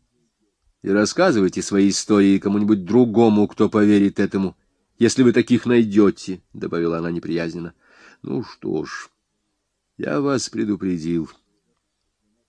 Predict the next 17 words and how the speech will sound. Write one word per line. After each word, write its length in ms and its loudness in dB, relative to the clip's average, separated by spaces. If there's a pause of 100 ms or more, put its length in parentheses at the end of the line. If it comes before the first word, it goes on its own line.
(160)
Эта 200 -4
работа 280 0
слишком 420 -2
серьезна 680 0
для 220 -10
вас. 380 -14 (840)
Все, 240 2
что 220 2
вы 100 8
здесь 300 4
сможете 420 0
заработать, 580 2
это 140 -6
сломать 400 0
свою 300 0
хорошенькую 680 -6
шейку. 480 -6